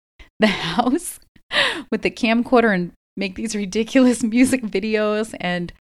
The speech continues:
I researched, you know, how do you send your demo tape? It was a cassette tape at that time.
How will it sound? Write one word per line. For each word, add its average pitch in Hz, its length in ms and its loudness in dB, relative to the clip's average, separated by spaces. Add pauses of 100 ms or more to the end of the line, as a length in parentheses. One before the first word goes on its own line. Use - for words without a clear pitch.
(380)
I 175 120 -4
researched, 190 920 -6 (300)
you 170 80 -10
know, 165 120 -4
how 208 240 -2
do 214 80 -2
you 185 140 -4
send 196 380 -4
your 165 220 -2
demo 185 380 -2
tape? 180 500 -6
It - 100 -12
was - 140 -10
a - 60 -12
cassette - 420 -6
tape 127 220 -8
at 131 80 -8
that - 200 -6
time. 160 360 -10